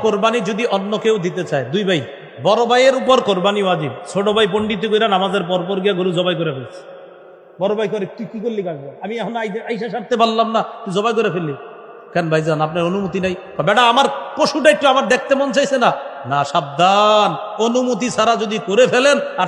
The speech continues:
তার যদি সত্যি মন থেকে সায় না থাকে, কোরবানি হবে না, কোরবানি হবে না। যার উপর ওয়াজিব, তার যদি মন থেকে সায় না থাকে, তার যদি অনুমতি না থাকে, কোরবানি হবে না। তো এই বিষয়টা একটু সতর্ক থাকা। ঈদের নামাজ পড়ে আইসাই গরুটা ফালাই দিয়েই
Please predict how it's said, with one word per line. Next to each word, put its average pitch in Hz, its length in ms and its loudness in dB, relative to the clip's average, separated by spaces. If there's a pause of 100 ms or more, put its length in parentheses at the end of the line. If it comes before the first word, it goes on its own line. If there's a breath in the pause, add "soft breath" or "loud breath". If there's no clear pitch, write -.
তার 226 180 0
যদি 220 180 -4
সত্যি 247 340 -4
মন 220 220 -2
থেকে 202 240 -2
সায় 180 240 0
না 226 160 4
থাকে, 269 300 2
কোরবানি 185 460 -4
হবে 156 260 -6
না, 147 200 -10 (1500)
কোরবানি 170 320 -10
হবে 147 180 -14
না। 131 100 -16
যার 220 260 -2
উপর 285 220 0
ওয়াজিব, 277 420 0 (300)
তার 226 180 2
যদি 247 180 -4
মন 254 220 2
থেকে 226 260 -2
সায় 208 280 0
না 190 180 2
থাকে, 165 320 -2 (200)
তার 202 180 2
যদি 214 200 -2
অনুমতি 220 440 2
না 196 180 4
থাকে, 185 340 0 (220)
কোরবানি 160 340 -4
হবে 139 220 -6
না। 127 80 -10 (1300)
তো - 60 -10
এই 165 120 0
বিষয়টা 170 340 -2
একটু 165 160 -4
সতর্ক 165 360 0
থাকা। 127 300 -4 (380)
ঈদের 180 200 0
নামাজ 202 340 0
পড়ে 202 180 4
আইসাই 226 480 4
গরুটা 202 280 2
ফালাই 233 300 4
দিয়েই 247 260 0